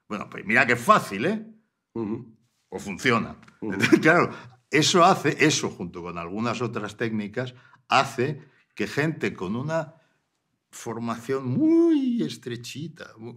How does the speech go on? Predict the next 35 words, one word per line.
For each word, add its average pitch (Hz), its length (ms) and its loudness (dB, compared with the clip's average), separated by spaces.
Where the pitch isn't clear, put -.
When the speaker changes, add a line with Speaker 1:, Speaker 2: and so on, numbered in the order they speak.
Speaker 1:
muy 123 220 -10
pequeña, 117 640 -14
sin 104 240 -6
apenas 123 440 -2
formación, 104 840 -12
eh, 104 340 -6
en 101 160 -4
política 104 460 -8
pueda 131 220 -6
triunfar. 80 480 -18
En - 60 -18
España 73 360 -12
tenemos - 480 -16
unos 78 220 -18
cuantos 78 340 -16
ejemplos 76 560 -18
de 87 80 -18
eso. - 160 -18
<laughs> 156 520 -2
Speaker 2:
Pero 117 560 2
sí, 165 280 4
pero, 113 320 2
pues, 117 260 -2
la, 117 240 2
la, 120 400 0
la 117 300 2
duda 143 260 0
es 147 100 -4
esa, 160 180 -4
¿no? 135 120 0
Porque 107 240 -2
a 131 40 0
veces 131 280 -4
no 131 160 0
se, 107 520 -2